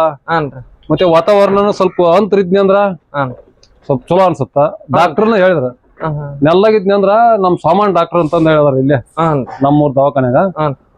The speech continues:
Speaker 2: ಅಂತರ ಇದ್ರ ಬಾಳ ಚಲೋ, ರೋಗ ಪ-, ಏನು ಕಾಡಾಗಲ್ಲ.
Speaker 1: ಹಾನ್ರಿ.
Speaker 2: ನೆಲ್ಲಾಗಿದ್ನಿ ಅಂದ್ರ ಗಲೀಜ್ ಆಕತಿ.
Speaker 1: ಹಾನ್ರಿ.
Speaker 2: ಮತ್ತೆ ಹಿಕ್ಕಿ ಬೆಳೆಯೋದು, ದುಡ್ಡು ಮಾಡೋದು, ಅದ ಇದ ಅಷ್ಟು ಇದಾಕತಿ. ಇದನ್ನ ಅಂತರ ಇದ್ನಿ ಅಂದ್ರ ಎಲ್ಲ ಕ್ಲೀನ್ ಇರ್ತತಿ.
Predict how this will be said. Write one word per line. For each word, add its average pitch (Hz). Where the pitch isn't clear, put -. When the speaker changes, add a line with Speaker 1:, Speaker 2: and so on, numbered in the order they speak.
Speaker 2:
ಅಂತರ 247
ಇದ್ರ 214
ಬಾಳ 190
ಚಲೋ, 196
ರೋಗ 202
ಪ-, 185
ಏನು 180
ಕಾಡಾಗಲ್ಲ. 160
Speaker 1:
ಹಾನ್ರಿ. 160
Speaker 2:
ನೆಲ್ಲಾಗಿದ್ನಿ 180
ಅಂದ್ರ 170
ಗಲೀಜ್ 175
ಆಕತಿ. 170
Speaker 1:
ಹಾನ್ರಿ. 147
Speaker 2:
ಮತ್ತೆ 160
ಹಿಕ್ಕಿ 175
ಬೆಳೆಯೋದು, 180
ದುಡ್ಡು 196
ಮಾಡೋದು, 175
ಅದ 165
ಇದ 170
ಅಷ್ಟು 175
ಇದಾಕತಿ. 165
ಇದನ್ನ 180
ಅಂತರ 165
ಇದ್ನಿ 208
ಅಂದ್ರ 220
ಎಲ್ಲ 190
ಕ್ಲೀನ್ 214
ಇರ್ತತಿ. 165